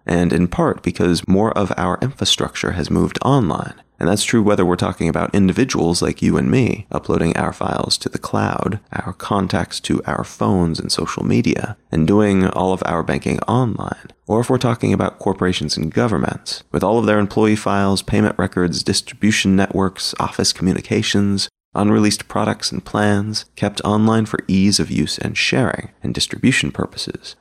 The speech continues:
or because it's often just way cheaper to do so compared to other hard copy dependent methods. As described in this piece, though,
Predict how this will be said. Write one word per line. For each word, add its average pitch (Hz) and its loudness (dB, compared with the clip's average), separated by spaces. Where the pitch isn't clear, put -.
or 113 4
because 90 0
it's - -4
often 92 -2
just - -8
way 64 0
cheaper - -6
to - -10
do 143 2
so - -4
compared - -2
to - 0
other 82 2
hard 78 -4
copy - -4
dependent - -4
methods. - -2
As 90 0
described 151 2
in 110 4
this 107 4
piece, - 0
though, - -4